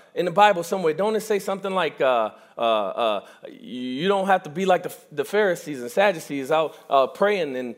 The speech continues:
in public and using fancy words, but instead go into the secret place where your Father waits"? Hold on, that might confuse me because that's going to a secret place where my Father waits. That means I'm praying by myself, but hold on, doesn't it say somewhere else,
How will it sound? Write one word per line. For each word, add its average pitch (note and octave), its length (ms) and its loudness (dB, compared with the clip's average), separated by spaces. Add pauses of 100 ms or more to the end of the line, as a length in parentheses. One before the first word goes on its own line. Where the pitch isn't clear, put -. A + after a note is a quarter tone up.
(120)
in C#3 160 -4
public F3+ 440 4
and C3+ 120 -6
using F3 220 -4
fancy G3+ 360 -4
words, F3+ 440 2
but D3 160 -2
instead F#3 360 -2
go G3 160 -2
into F#3+ 200 -8
the D#3 80 -8
secret F#3 320 -8
place F3+ 200 -4
where E3+ 120 -6
your D3 80 -6
Father G#3+ 340 2
waits"? D3 260 -2
Hold G#3 180 0
on, F3 100 -2
that G3 100 0
might G3 200 -4
confuse A#3 380 -8
me E3 120 -8
because D3 340 -4 (260)
that's F#3+ 180 4
going G#3+ 260 0
to F3 140 -4
a D#3+ 40 -2
secret G3 340 -6
place D#3+ 280 -2
where E3 80 -6
my D#3 100 -4
Father A3 380 2
waits. D3+ 220 -2
That G3 100 -2
means G#3 180 -4
I'm E3+ 120 -6
praying G#3 320 -2
by F3+ 100 0
myself, F3+ 380 -2
but E3 100 0
hold A3+ 200 2
on, F3+ 140 -2
doesn't G#3+ 200 0
it G#3+ 60 -2
say G#3+ 200 0
somewhere G#3+ 340 -2
else, A#3 180 2